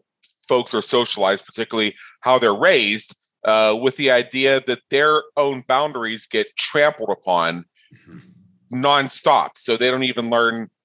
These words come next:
Speaker 1: how to defend their boundaries. You know, it's kinda curious what we see in, something we see in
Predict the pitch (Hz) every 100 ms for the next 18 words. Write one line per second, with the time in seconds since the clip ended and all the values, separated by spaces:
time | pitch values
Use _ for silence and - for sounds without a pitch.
0 | _ - 113 123 - - 120 120 - 120
1 | 117 117 _ _ - 120 - 147 156 110
2 | 76 71 - 139 139 - 262 233 - 180
3 | 160 113 - 156 156 147 143 143 135 135
4 | 127 120 120 117 _ _ _ _ - 151
5 | 143 139 135 - 135 127 120 - _ 107
6 | 113 110